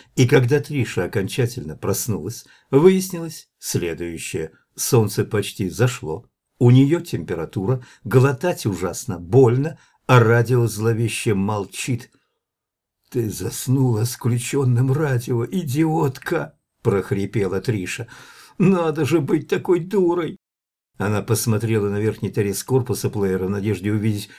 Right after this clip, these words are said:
крохотный красный огонек, в надежде, что она случайно передвинула колесико настройки,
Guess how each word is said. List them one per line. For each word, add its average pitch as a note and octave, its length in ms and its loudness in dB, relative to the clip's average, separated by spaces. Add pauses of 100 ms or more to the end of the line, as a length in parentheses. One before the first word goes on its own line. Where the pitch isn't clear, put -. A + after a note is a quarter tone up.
(120)
крохотный B2+ 580 4
красный B2 440 0
огонек, C3 360 0
в - 40 -8
надежде, A#2+ 420 2
что B2 240 0
она C3+ 260 0 (180)
случайно A2+ 640 0
передвинула G#2+ 540 -2
колесико A2 480 -2
настройки, B2 600 -2